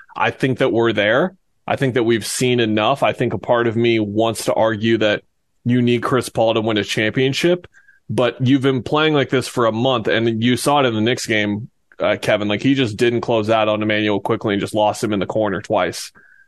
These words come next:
uh, in, in that first half. He, he's part of these defensive issues too. And I think you were a lot more on it at the start of the season than I was, but now I'm there with you where he just, like, he hasn't been good on defense this year. He hasn't even been,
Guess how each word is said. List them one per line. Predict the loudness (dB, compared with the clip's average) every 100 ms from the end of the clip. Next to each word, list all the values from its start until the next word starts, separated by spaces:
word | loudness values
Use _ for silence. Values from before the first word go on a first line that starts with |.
| -4
uh, | 0 0
in, | 0
in | 0 0
that | 0 -2
first | -2 -4 -2
half. | -2 -2 -4 -8 _ _ _
He, | -2 0 2
he's | 0 0
part | -2 0 0
of | 0
these | 2 0 -2
defensive | -4 -2 -2 0 0
issues | 0 0 -2 -2 0
too. | 0 2 0 -2 _ _ _ _ -4
And | 0
I | 0
think | 0 0
you | 2 2
were | 4 2 4
a | 2
lot | 2 2
more | 2 0 2
on | 0
it | 0 0
at | 0
the | -2
start | -2 0
of | 0
the |
season | -2 -2 0
than | 0 0
I | 2 2
was, | 2 2 0
but | 0 0
now | 0 0
I'm | 0 0
there | 0 2
with | 0 0
you | 0 0
where | 0
he | 0 -2
just, | -4 -2
like, | -4
he | 0 0
hasn't | 2 0
been | -2 0
good | 0
on | 0
defense | 0 -2 -2 -6
this | -6 -4
year. | -2
He | 0
hasn't | 0 0 -2
even | -2
been, | -2 -2